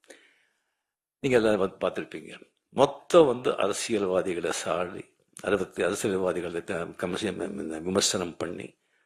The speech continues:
அரசாங்கத்தை விமர்சனம் பண்ணி, லஞ்சத்தை பத்தி சொல்லி அது எடுத்த படம் அது. அந்த கதை தெரிஞ்சிருந்தும் சி எம் அவர்கள் வந்து அந்த படத்தை பார்த்தாங்க.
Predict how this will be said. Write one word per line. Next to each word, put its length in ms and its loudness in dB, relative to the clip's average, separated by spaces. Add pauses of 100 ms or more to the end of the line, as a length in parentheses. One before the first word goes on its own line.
(140)
அரசாங்கத்தை 680 0
விமர்சனம் 500 -2
பண்ணி, 320 -10 (360)
லஞ்சத்தை 440 2
பத்தி 280 -8
சொல்லி 540 -8 (240)
அது 140 -6
எடுத்த 280 -4
படம் 260 -2
அது. 260 -8 (800)
அந்த 220 -4
கதை 260 0
தெரிஞ்சிருந்தும் 840 -4 (760)
சி 240 -6
எம் 160 0
அவர்கள் 240 0
வந்து 440 -8
அந்த 240 -6
படத்தை 380 -6
பார்த்தாங்க. 500 -8